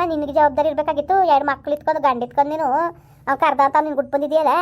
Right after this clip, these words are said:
ಆಡೋದು ಆಡ ಇದನ್ ಕುಟ್ಟೆ ಸರಿಯಾ ನೀನು? ಆ, ನನ್ ಮಕ್ಳದ್ದು ಏನಿದ್ರು ನಾಲ್ಕು ದಿವ್ಸ ಆಟ ಕಣವ, ಆಸೆ ತೀರ್ಸ್ಕೊಳಗಂಟ.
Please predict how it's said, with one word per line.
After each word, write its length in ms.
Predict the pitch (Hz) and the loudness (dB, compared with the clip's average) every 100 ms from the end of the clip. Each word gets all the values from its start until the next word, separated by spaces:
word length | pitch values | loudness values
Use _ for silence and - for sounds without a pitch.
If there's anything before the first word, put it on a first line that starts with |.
| 320 302 _ _ 277 | -2 -6 _ _ 0
ಆಡೋದು 380 | 294 269 285 269 | 2 4 4 4
ಆಡ 80 | |
ಇದನ್ 260 | 277 285 285 | 2 2 -2
ಕುಟ್ಟೆ 500 | 320 320 330 285 262 | 0 2 2 0 0
ಸರಿಯಾ 260 | 269 294 277 | 2 4 2
ನೀನು? 220 | 277 370 339 311 _ _ _ | 2 -2 -2 -6 _ _ _
ಆ, 440 | 269 285 320 311 294 | -6 -4 -2 -2 -2
ನನ್ 160 | 302 | -2
ಮಕ್ಳದ್ದು 320 | 302 285 285 311 | -4 -2 -2 -2
ಏನಿದ್ರು 220 | 320 320 | -2 -2
ನಾಲ್ಕು 200 | 277 269 | -4 -4
ದಿವ್ಸ 140 | 277 302 | -2 -2
ಆಟ 120 | 262 | -2
ಕಣವ, 220 | 285 302 311 302 | -4 -4 -4 -4
ಆಸೆ 140 | 269 294 | -4 -4
ತೀರ್ಸ್ಕೊಳಗಂಟ. 500 | 294 294 285 285 | -4 0 -2 0